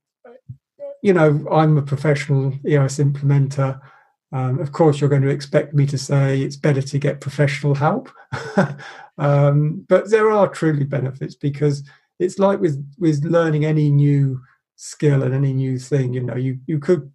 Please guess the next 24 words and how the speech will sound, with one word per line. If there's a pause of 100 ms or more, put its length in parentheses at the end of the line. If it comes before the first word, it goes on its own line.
(120)
you
know,
get
into
a
car
and
just
experiment,
read
a
manual
for
how
to
drive
a
car, (380)
you
know,
get
in
and
e-,